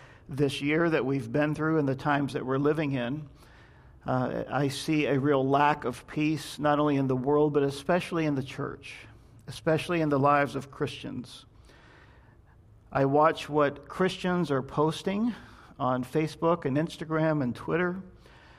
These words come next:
and I see people who are bringing a sword rather than bringing peace. I see people who are struggling to gain peace. I see Christians who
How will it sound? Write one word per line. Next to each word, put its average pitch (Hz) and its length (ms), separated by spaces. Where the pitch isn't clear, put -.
and 139 320
I 139 180
see 143 420
people 143 460
who 143 180
are 135 100
bringing 135 600
a 127 80
sword 147 520
rather 139 260
than 127 200
bringing 131 340
peace. - 600
I - 40
see 156 220
people 165 360
who 139 180
are 139 80
struggling 151 600
to 147 120
gain 156 360
peace. - 500
I 131 80
see 156 220
Christians 151 560
who 139 420